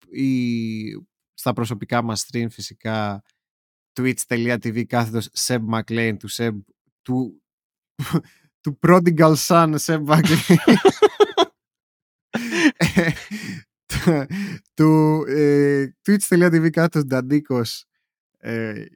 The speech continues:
για τον Κωνσταντίνο και twitch dot T V κάθετος Intersynth για μένα. Την επόμενη εβδομάδα φυσικά θα επιστρέψουμε με νέο Order of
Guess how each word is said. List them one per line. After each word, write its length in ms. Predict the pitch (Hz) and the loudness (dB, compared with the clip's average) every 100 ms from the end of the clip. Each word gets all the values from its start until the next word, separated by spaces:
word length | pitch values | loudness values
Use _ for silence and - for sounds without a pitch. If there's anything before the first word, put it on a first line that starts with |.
| _ | _
για 140 | 120 | -10
τον 100 | 113 | -8
Κωνσταντίνο 680 | 113 - 107 123 156 175 165 | -10 -10 -10 -8 -8 -8 -8
και 280 | - 117 104 | -8 -8 -6
twitch 300 | 120 120 - | -8 -8 -8
dot 140 | 110 104 | -10 -10
T 100 | 98 | -10
V 100 | 104 | -12
κάθετος 500 | 101 104 104 - 98 - | -12 -12 -12 -14 -18 -14
Intersynth 540 | 110 107 98 - 101 95 _ _ _ _ _ | -14 -12 -14 -14 -16 -20 _ _ _ _ _
για 220 | 101 98 | -10 -8
μένα. 460 | 113 131 160 190 - _ _ _ _ _ _ _ _ _ _ - _ | -6 -6 -6 -6 -10 _ _ _ _ _ _ _ _ _ _ -20 _
Την 140 | - 147 | -8 -6
επόμενη 320 | 147 180 170 | -4 -2 -2
εβδομάδα 460 | 135 127 135 131 123 | -2 -4 -4 -4 -8
φυσικά 340 | - - 131 | -10 -10 -8
θα 100 | 127 | -8
επιστρέψουμε 600 | 113 - 123 120 - 110 | -10 -12 -10 -10 -10 -12
με 140 | 107 | -10
νέο 420 | 107 113 110 110 117 | -8 -8 -8 -8 -10
Order 260 | 110 104 | -10 -8
of 100 | 101 | -10